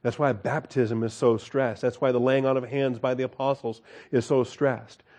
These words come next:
We're not talking about Billy Graham evangelism and getting unbelievers saved. We're talking about Old Testament believers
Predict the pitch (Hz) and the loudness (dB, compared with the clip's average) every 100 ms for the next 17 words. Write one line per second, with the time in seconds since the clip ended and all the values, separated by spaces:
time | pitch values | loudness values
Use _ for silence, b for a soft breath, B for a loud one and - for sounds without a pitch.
0 | b 127 147 135 151 147 139 131 127 123 | b 6 6 6 2 4 4 4 6 6
1 | 135 131 135 127 123 135 123 123 120 120 | 8 8 4 4 2 2 2 0 0 -2
2 | 117 127 123 135 127 127 123 113 - 156 | 0 0 0 0 2 4 2 -2 0 4
3 | 139 123 B B - 139 - 151 151 135 | 4 4 B B 2 2 4 0 2 4
4 | 131 131 135 151 165 - 151 151 - 156 | 4 4 6 8 8 6 0 -2 -2 -2
5 | 143 131 151 160 123 120 120 | 0 2 6 6 4 0 -2